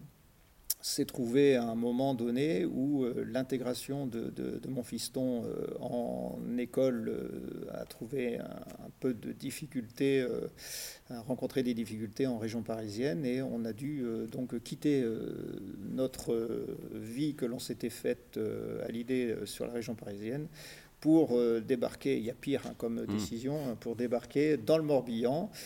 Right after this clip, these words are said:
Speaker 1: euh, puisqu'on avait sollicité l'ensemble des, des, des départements de, au nord de la Loire, de Strasbourg à Brest, pour savoir où je pouvais le colo-, scolariser. Et puis, ben, étant breton d'origine, je suis finistérien, mon nom l'indique, hein, euh, le breton, euh,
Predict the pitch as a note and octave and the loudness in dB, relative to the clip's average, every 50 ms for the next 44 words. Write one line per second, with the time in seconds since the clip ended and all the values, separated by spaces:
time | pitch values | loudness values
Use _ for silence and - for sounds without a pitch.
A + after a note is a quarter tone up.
0 | - - - - - - A2+ A#2 A2 G#2 - - - - C3 B2 A#2+ A#2 A2+ G#2 | -12 -14 -16 -18 -10 -2 0 0 0 0 -2 -6 -6 -2 -2 0 0 0 0 0
1 | G#2+ G2 - B2+ B2 A#2+ - - B2 - - A#2+ B2 C3 C3+ C3+ - C#3+ C#3 C3 | -2 -2 0 0 0 0 0 -2 -4 -2 0 0 0 0 -2 -2 -2 -2 -2 0
2 | A#2 A#2 A#2 A#2 A#2+ A#2+ A#2+ A#2+ A#2 A#2 B2 A#2 A#2 A#2 A2+ A2+ - D3 C#3 - | -2 -2 -2 0 0 -2 -2 -4 -4 -4 -4 -2 -2 -2 -4 -6 -6 -8 -6 -6
3 | B2 - A#2+ A2+ - - C#3+ B2 C3 C3+ C3+ C3+ C3 A#2 A2 A#2 A2+ A#2 A#2+ B2+ | -2 -2 -2 -4 -2 -4 -4 -2 -2 0 0 0 0 0 -2 -2 -2 -2 -2 -2
4 | C3 C3+ C3+ B2 A#2+ A2+ A2+ A#2+ B2+ D3 D#3+ D3 A2+ A#2 - - - B2+ B2 A#2 | 0 0 0 2 2 0 0 0 0 0 -2 -2 -4 -4 -6 -4 -2 0 0 0
5 | A2 B2 C3 A#2+ A#2 A2+ A2+ C3 C3+ D3+ - - - B2+ B2 - - A#2 C3+ C#3 | 0 0 0 0 0 -2 0 0 0 0 0 -2 -6 -6 -4 -2 -2 -2 0 0
6 | C#3+ C3+ C3+ - - A#2+ C3+ C#3+ C3+ C3 - B2+ B2+ C3 - - - - C#3+ C#3+ | -2 -4 -4 -8 -4 0 0 0 0 0 -2 -2 -2 -2 -4 -6 0 2 4 4
7 | B2+ A#2 A2+ G#2 A2 - - A#2+ B2 A2+ A2+ - - B2+ B2+ B2 A2+ A2 - G#2+ | 4 2 0 -2 -4 -6 -2 -2 -2 -2 -4 -4 -4 -4 -2 -2 -4 -6 -8 -10
8 | - - - - - D3 C#3 - D3+ C#3+ B2+ C#3 C3+ - C#3+ C3+ B2 A#2+ B2 A#2 | -14 -10 -6 -2 -2 0 4 4 4 6 6 6 6 6 4 2 2 2 0 -2
9 | A2+ C3+ F3 G3 F#3+ A#2+ A2 - - A2+ - B2 A2 A2 A2 - - - G2+ A2 | -2 0 0 0 0 -2 -4 -4 -6 -6 -6 -6 -6 -6 -6 -6 -8 -8 -8 -6
10 | A2 B2+ E3 A3 B3 - - - - - - - - - - A#2 A#2+ A#2+ B2 B2+ | -4 -4 -4 -4 -6 -8 -10 -10 -8 -8 -10 -12 -14 -12 -4 0 0 2 2 2
11 | B2+ B2 A2 A2 A2 D3+ F#3+ - - C3 B2 C3+ C#3 C3 A2+ A2+ A#2 - A#2+ A#2 | 0 0 0 -2 -4 -6 -8 -4 -4 -2 -2 -2 -2 -2 -2 -2 -2 -2 -2 -4
12 | A#2 A#2 - - A#2+ A2+ A2 A#2 A2+ - A#2 A#2 - B2+ B2 B2+ B2 A#2 A2+ A2 | -4 -2 -2 -4 -4 -4 -4 -6 -6 -6 -8 -6 -6 -6 -6 -4 -6 -6 -6 -6
13 | G#2+ A2 | -8 -8